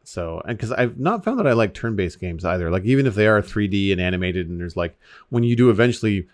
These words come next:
fight, you know, you shoot your rockets or your lasers or your abilities or whatever. And I just, I don't find I like those. I, I much prefer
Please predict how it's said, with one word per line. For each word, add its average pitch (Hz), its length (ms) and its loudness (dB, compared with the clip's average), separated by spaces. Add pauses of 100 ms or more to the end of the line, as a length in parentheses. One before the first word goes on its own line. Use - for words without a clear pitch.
fight, - 380 -2
you 98 120 -4
know, 95 140 -2
you 87 140 -2
shoot 104 220 -6
your 90 120 -2
rockets 87 360 0
or 92 40 -4
your 85 120 -2
lasers 87 380 -4
or 85 100 -6
your 85 140 -6
abilities 85 460 -4
or 87 40 -6
whatever. 87 280 -2
And 78 100 -4
I 92 60 -2
just, 92 200 -10
I 104 60 -12
don't 123 240 -10
find 110 320 -4
I 92 40 0
like 85 260 0
those. 73 260 -6
I, 80 80 -4 (140)
I 101 80 -4
much 95 280 -4
prefer 87 480 -2